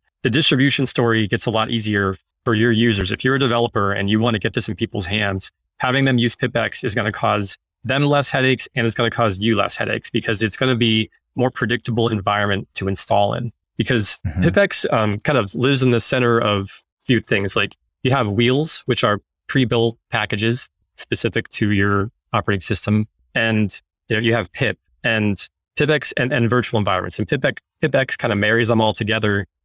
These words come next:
Speaker 1: in a way where it takes the pre-built, doesn't have to rebuild it on the user's computer. It takes this pre-built thing that works.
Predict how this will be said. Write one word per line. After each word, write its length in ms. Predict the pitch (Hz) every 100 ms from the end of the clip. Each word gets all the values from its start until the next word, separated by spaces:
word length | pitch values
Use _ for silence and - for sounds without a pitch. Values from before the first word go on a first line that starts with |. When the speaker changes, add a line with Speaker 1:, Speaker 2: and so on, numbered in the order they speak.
| -
Speaker 1:
in 80 | 110
a 80 |
way 260 | 104 110 113
where 400 | 107 101 98 101 - _ -
it 120 | 113
takes 300 | - 127 -
the 100 | 127
pre-built, 500 | - 127 123 123 143
doesn't 220 | 123 131
have 160 | 123 123
to 100 | 120
rebuild 380 | 110 117 127 117
it 60 |
on 100 | 120
the 60 | 107
user's 240 | 104 117
computer. 360 | - 98 110 107
It 80 | 107
takes 280 | 123 -
this 160 | 127 113
pre-built 420 | - - 120 120
thing 140 | - 117
that 140 | 113
works. 420 | 117 143 - -